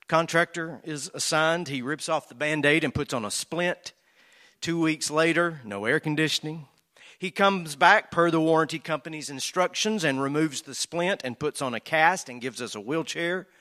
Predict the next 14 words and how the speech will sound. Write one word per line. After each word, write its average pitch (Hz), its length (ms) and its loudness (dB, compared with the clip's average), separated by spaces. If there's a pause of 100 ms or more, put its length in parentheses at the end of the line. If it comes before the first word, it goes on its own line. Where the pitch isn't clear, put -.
(1080)
We 160 200 -4
go 202 240 8
a 185 40 6
month 208 460 4
with 135 220 -6
air 120 160 0
conditioning, 131 640 -4
and 120 200 -4
last 165 280 4
Friday, 127 480 0
despite 131 420 -2
all 123 180 -2
this 117 200 -8
triage, 101 800 -10